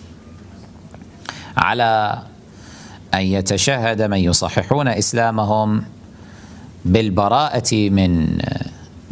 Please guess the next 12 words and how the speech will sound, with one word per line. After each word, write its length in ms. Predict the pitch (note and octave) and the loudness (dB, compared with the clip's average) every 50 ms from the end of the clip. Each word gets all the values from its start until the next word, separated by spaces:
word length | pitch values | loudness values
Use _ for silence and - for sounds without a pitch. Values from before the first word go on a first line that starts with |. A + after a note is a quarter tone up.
| - - - - - | -12 -12 -6 -2 -2
أبي 220 | F#2+ D#2 E2 E2 | 0 2 2 2
بكر 380 | D2+ F#2+ A2+ - - A#2+ A#2+ A#2+ | 2 2 0 0 0 0 0 2
وعمر 420 | A#2 A2+ G2+ G#2+ A2+ A2 G#2+ G2+ | 2 2 0 0 0 0 0 2
وعثمان 760 | G2+ G2 F#2 E2+ F#2 F#2+ - G2+ G2+ G2 F#2+ F#2+ F#2+ F#2 F#2 | 2 0 0 0 -2 -2 0 2 2 2 2 2 2 0 0
وعائشة 680 | E2 D2 C#2 C#2 C#2+ F2 G#2 G2+ F2 - G2 - G#2 E2+ | 2 2 2 4 2 2 2 0 0 -2 0 2 2 2
وحفصة 800 | C#2 D2+ - - A2 G#2+ - - - A#2+ A2 G#2+ A2 A#2 A#2+ - - - - - - - - - - - - - - - - - - - - | 2 2 2 2 0 0 0 0 0 0 -2 -2 -2 -4 -6 -8 -12 -18 -20 -20 -20 -20 -20 -20 -20 -20 -20 -20 -20 -20 -20 -20 -20 -12 -6
وسائر 580 | - - - - G2+ G#2+ A#2+ B2 A#2+ A#2+ A#2+ A#2 | -4 -2 0 0 2 0 0 0 0 0 0 0
أعداء 420 | A2 G#2+ G#2+ A#2 A#2 A2 G#2+ G#2 | 0 0 0 0 0 0 0 0
أهل 160 | G#2 G2+ G#2 | 0 2 2
البيت 360 | G#2 G2+ G2 G#2 G#2 G2 F#2+ - | 4 4 4 2 0 0 0 0
عليهم 360 | F2 F2+ F#2+ F#2+ F#2 F#2 F#2+ | 0 2 2 2 2 2 2
السلام، 580 | F#2 - - - G#2 G#2 G#2 G#2 G#2 G#2+ G#2+ | 2 2 2 0 0 2 2 0 0 -2 -4